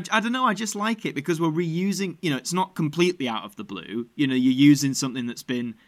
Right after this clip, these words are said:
set up and established earlier in the episode. Uh, it's used to quite comedic effect. The comedy plays out well.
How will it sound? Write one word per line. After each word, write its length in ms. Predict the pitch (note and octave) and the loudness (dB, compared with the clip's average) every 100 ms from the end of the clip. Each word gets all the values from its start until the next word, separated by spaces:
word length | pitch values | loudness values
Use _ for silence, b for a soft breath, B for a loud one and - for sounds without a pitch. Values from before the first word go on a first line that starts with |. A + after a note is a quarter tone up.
| b b - | b b -4
set 220 | - C3+ | -2 -2
up 140 | C3 | -2
and 100 | C3 | -2
established 540 | B2+ - C3+ B2 A#2+ C3 | -2 0 0 0 -4 -2
earlier 300 | B2+ A#2+ A#2 | 0 0 -2
in 120 | A2+ | -4
the 120 | A2 | -4
episode. 640 | B2+ B2+ - B2 A#2 A2+ - b b - | -6 -4 -4 -2 -2 -4 -6 b b -10
Uh, 100 | A2+ | -6
it's 240 | A2 A2+ - | -4 -4 0
used 220 | B2+ A#2+ | 0 0
to 80 | C#3+ | -6
quite 320 | C3 A#2 - | -6 -8 -8
comedic 340 | B2+ A#2+ A2 | -4 -4 -4
effect. 400 | A2 - C3+ - - | -8 -2 -2 -2 -6
The 60 | |
comedy 360 | - C3 A#2 A2+ | -6 -6 -4 -6
plays 340 | C3 A#2+ A#2 | -4 -4 -4
out 120 | A2+ G#2 | -6 -4
well. 240 | A#2+ | -4